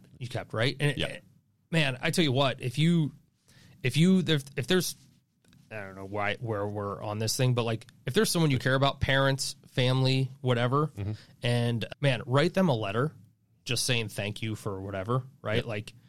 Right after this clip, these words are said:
Speaker 1: "Thanks for all your sacrifices raising me. Thank you for giving me the opportunities to build this beautiful life." Like, anything.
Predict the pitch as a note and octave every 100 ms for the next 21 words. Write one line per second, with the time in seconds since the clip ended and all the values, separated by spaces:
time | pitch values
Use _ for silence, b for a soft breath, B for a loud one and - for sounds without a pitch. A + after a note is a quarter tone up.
0 | b b b _ - B2 - A#2+ A2 G2+
1 | A2+ G#2 A2 - G2 G2+ B2+ D3 C3+ C3+
2 | C3 B2 A#2 - A#2 G#2+ B2 A2 A2 G#2+
3 | G#2 G2+ G#2 A#2 G2+ F#2+ - G#2+ G2+ -
4 | G#2+ G2+ - A#2+ D#3 D3 B2+ A2 - B
5 | B B B B B - E3+ D#3+ A#2 F#2